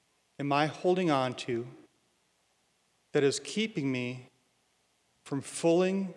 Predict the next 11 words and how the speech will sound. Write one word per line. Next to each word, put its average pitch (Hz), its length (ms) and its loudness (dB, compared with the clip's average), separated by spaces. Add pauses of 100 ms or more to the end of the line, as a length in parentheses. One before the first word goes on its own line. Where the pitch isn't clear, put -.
fully 185 420 4
following 127 880 2
the 131 100 -2
Lord? 123 340 -2 (1500)
What 151 360 4
net 190 680 0 (800)
am 143 140 -2
I 139 140 4
afraid 135 720 2
of 131 220 -6
losing? 123 560 -2